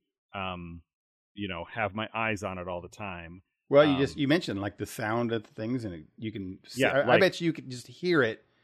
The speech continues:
Speaker 1: I know, I know where
Speaker 2: Yeah.
Speaker 1: all the lines are, and I'm like, "Oh yeah, they're doing this thing," and that's a, that's a s-, a little bit of a foreshadowing for a joke they're gonna do later.
Speaker 2: Oh, by the way, these are my,
Speaker 1: Um,
Speaker 2: these are my favorite kind of movies to fall asleep to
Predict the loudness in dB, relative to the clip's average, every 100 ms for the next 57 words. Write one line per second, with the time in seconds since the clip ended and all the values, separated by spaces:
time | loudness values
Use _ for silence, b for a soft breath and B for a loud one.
0 | _ _ _ _ -2 2 6 6 4 2
1 | 2 4 6 8 8 6 4 2 2 2
2 | 2 2 4 2 0 -2 -2 -4 -8 -6
3 | 2 2 4 0 -2 -6 -6 -10 -12 -10
4 | -10 -12 -14 -12 -12 -14 -18 -18 -18 -20
5 | -20 _ -12 -12 -10 -12 -12 -14 -12 -10
6 | -4 -4 -4 -4 -6 -10 -6 -4 -4 -8
7 | -8 -8 -12 -14 -14 -12 -12 -14 -14 -18
8 | -16 -20 -20 -20 -20 -20 -20 -2 6 6
9 | 6 2 0 2 4 4 2 2 2 2
10 | 2 0 0 0 2 2 0 -2 -2 0
11 | 0 0 -4 -4 -12